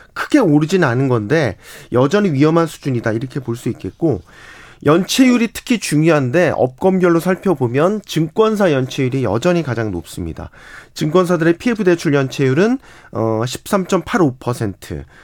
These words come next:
물론 이게 전 분기와 비교하면 삼 퍼센트 포인트 넘게 하락한 것이긴 한데 여전히 가장 높다라는 거.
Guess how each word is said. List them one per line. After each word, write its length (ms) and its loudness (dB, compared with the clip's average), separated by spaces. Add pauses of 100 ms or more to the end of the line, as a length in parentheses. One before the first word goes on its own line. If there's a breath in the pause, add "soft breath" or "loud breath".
물론 440 0
이게 400 2
전 280 0
분기와 500 2
비교하면 600 0 (280 soft breath)
삼 260 -8
퍼센트 480 -4
포인트 340 -2
넘게 380 -2
하락한 560 -4
것이긴 340 -4
한데 320 -2
여전히 320 0
가장 320 -4
높다라는 640 -4
거. 220 -6